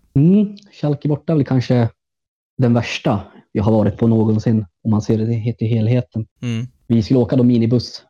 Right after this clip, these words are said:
Speaker 1: Vi brukar hyra en som vanligt och det var ju inga konstigheter. Vi körde ett par timmar, fem, sex timmar eller någonting. Och helt plötsligt är vi på,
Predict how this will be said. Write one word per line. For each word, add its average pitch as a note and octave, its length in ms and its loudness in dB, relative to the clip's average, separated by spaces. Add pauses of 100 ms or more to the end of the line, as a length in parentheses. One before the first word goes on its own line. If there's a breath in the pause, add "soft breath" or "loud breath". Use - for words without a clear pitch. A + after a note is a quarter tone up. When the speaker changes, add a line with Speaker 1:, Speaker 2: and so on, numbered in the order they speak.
(160)
Speaker 1:
Vi A#2 140 -4
brukar B2 200 -2
hyra A#2+ 240 2
en A#2+ 300 -2
som C3 120 0
vanligt B2 340 -2
och A2+ 240 0
det C3 60 -4
var C3+ 80 2
ju C#3 60 2
inga B2 140 0
konstigheter. B2 400 -4
Vi - 800 -8
körde C3 120 2
ett C3 80 -4
par - 100 -2
timmar, B2+ 500 -2
fem, C3+ 160 -2
sex - 180 -8
timmar C3 240 0
eller C3 80 0
någonting. C3 380 0
Och B2 100 -4 (280)
helt - 120 -2
plötsligt - 380 -2
är C3 100 0
vi C#3+ 100 2
på, A2 120 -2